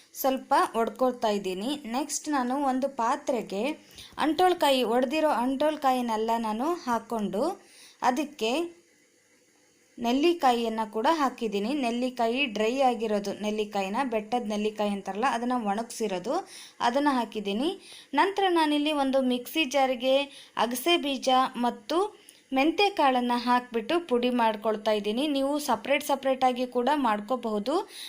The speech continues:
but ಇಲ್ಲಿ ಕ್ವಾಂಟಿಟಿ ಸ್ವಲ್ಪ ಇರೋದ್ರಿಂದ ನಾನು ಒಟ್ಟಿಗೆ ಮಾಡಿದ್ದೀನಿ. ನೋಡಿ, ನಮ್ಮ ಅಗಸೆ ಬೀಜ ಹಾಗೂ ಮೆಂತ್ಯ ಕಾಳನ್ನ ನಾನು already ಈಗ ಪುಡಿ ಮಾಡ್ಕೊಂಡು ಆಯ್ತು. ಈಗ ನಾವು ಏನ್ ಹಾಕ್ಕೊಂಡಿದ್ವಲ್ಲ ಒಂದು ಪಾತ್ರೆಗೆ ಅಂಟೋಳ್ಕಾಯಿ ಮತ್ತೆ ನೆಲ್ಲಿಕಾಯಿ, ಅದಕ್ಕೆ ನಾನು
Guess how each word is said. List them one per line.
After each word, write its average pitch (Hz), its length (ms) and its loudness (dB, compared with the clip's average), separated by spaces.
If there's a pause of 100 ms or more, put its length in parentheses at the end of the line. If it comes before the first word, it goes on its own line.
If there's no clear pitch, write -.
(140)
but 294 180 2
ಇಲ್ಲಿ 294 140 -2
ಕ್ವಾಂಟಿಟಿ 302 500 2
ಸ್ವಲ್ಪ 294 400 2 (140)
ಇರೋದ್ರಿಂದ 247 500 2
ನಾನು 240 360 2
ಒಟ್ಟಿಗೆ 233 440 0
ಮಾಡಿದ್ದೀನಿ. 202 640 0 (460)
ನೋಡಿ, 285 560 0
ನಮ್ಮ 240 200 0 (140)
ಅಗಸೆ 226 360 0
ಬೀಜ 269 400 -2
ಹಾಗೂ 294 600 0 (280)
ಮೆಂತ್ಯ 294 320 2
ಕಾಳನ್ನ 254 380 2
ನಾನು 220 380 2
already 220 260 0
ಈಗ 214 180 0 (220)
ಪುಡಿ 226 200 0
ಮಾಡ್ಕೊಂಡು 220 540 0
ಆಯ್ತು. 208 680 0 (600)
ಈಗ 370 300 4 (320)
ನಾವು 269 260 4
ಏನ್ 262 260 2
ಹಾಕ್ಕೊಂಡಿದ್ವಲ್ಲ 247 720 0
ಒಂದು 233 280 0
ಪಾತ್ರೆಗೆ 240 760 0
ಅಂಟೋಳ್ಕಾಯಿ 247 840 0
ಮತ್ತೆ 233 280 -4
ನೆಲ್ಲಿಕಾಯಿ, 233 640 -2
ಅದಕ್ಕೆ 269 460 -2
ನಾನು 240 460 -2